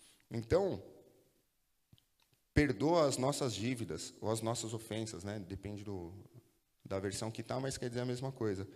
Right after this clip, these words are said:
Quando a gente perdoa o próximo,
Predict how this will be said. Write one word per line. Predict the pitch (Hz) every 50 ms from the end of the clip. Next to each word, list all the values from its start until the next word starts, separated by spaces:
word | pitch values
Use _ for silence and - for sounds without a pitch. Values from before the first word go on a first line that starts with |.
| - - - - - - - - - - - _ _ _ _ _ -
Quando | - 156 190 208 196
a | 170
gente | 143 160 156 - -
perdoa | - 127 120 113 - 123 156 170 156
o | 117 110
próximo, | - - - 120 151 160 - - 113 98 90 95